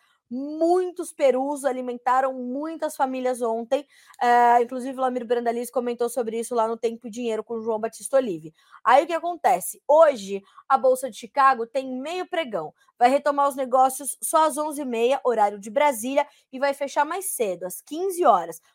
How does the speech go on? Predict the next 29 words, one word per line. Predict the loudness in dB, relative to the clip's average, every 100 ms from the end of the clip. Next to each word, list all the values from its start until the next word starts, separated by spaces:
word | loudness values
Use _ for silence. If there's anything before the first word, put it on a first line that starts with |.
| _
Uma | -2 2 4
hora | 2 -2
mais | -8
cedo, | -8 -6 -6 -8 -4
tá? | 6 6 6 -2
Então, | -4
vai | -2
fechar | -2 2 2 2 _ _
perto | 0 0 -4
de | -16
quinze, | -10 -8 -6 -6 -8
quinze | -10 -8 -8 -6
e |
cinco, | -8 -6 -6 -4 -6 -8
quinze | -8 -6 0
e |
dez. | 8 10 10 0 _ _
Então, | 6 6 8
horários | 6 6 6 0
de | -4
Brasília, | 6 6 6 2 -4 -4
começando | -4 -4 -4 -4 -4 -4
onze | -4
e |
meia, | -4 -4 -2
terminando | -4 -4 -4 -6
às | -8
quinze | -10 0 2
horas. | 2 -2